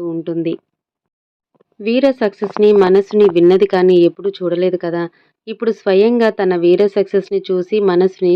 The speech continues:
చాలా ప్రౌడ్గా ఫీల్ అవుతూ ఉంటుంది. నెక్స్ట్ డే వరల్డ్ బిజినెస్ సదస్సు ఉండటంతో అక్కడికి చీఫ్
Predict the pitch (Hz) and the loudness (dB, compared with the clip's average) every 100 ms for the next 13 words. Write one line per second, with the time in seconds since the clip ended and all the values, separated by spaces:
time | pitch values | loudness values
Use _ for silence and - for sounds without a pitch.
0 | 175 175 175 175 175 170 180 196 190 175 | 0 -2 -2 -4 -8 -8 -2 -2 -4 -8
1 | 165 170 170 180 170 165 175 170 170 _ | -8 -8 -8 -8 -8 -6 -6 -6 -8 _
2 | _ _ _ 214 220 - 226 214 185 180 | _ _ _ -6 -6 -4 0 0 2 2
3 | 190 190 185 175 180 180 - 180 185 _ | 2 2 2 2 2 0 -2 -6 -8 _
4 | - 180 190 185 185 175 175 180 175 170 | -12 -6 -6 -4 -2 0 0 -2 -4 -4
5 | 247 - - - - 214 208 226 202 214 | -8 -10 -12 -20 -18 -12 -6 -4 0 -2
6 | 202 220 208 | 2 0 0